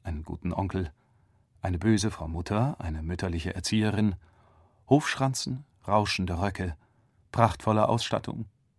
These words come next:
den ritterlichen jungen Mann und knallbunte Farben.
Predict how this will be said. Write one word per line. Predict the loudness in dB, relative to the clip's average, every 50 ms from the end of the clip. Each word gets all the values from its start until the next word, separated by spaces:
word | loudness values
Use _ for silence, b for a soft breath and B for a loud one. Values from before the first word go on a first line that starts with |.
| _ _ 4
den | 6 6
ritterlichen | 8 8 6 2 2 0 0 0 2 2 2
jungen | 2 2 0 0 0
Mann | 2 2 2 4 2 2 0 -4 _ _ _ _ _ _ _ _ _ _
und | -8 -8 -8 -8
knallbunte | -6 -2 2 2 2 2 2 0 0 0 0 -2
Farben. | -4 -4 -6 -8 -8 -12 -14 -16